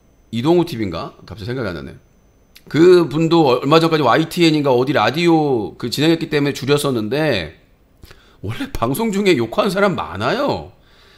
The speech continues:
그 코아주가 내 방송보다 낫다고 했던 이큐 채널 장난 아니더만. <laughs> 그러니까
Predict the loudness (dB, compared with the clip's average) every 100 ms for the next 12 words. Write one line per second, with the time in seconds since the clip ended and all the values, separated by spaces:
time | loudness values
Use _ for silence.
0 | _ _ -4 -4 2 4 4 4 4 6
1 | 6 6 4 4 4 2 4 4 4 4
2 | 4 4 2 4 4 4 0 -4 -6 -4
3 | -2 0 2 0 -2 -8 -2 0 0 -2
4 | -4 -6 -6 -10 -20 _ _ _ _ -16
5 | -12 -14 -16 _ _ _ _ _ _ _
6 | _ _ _ _ -4 2 2 0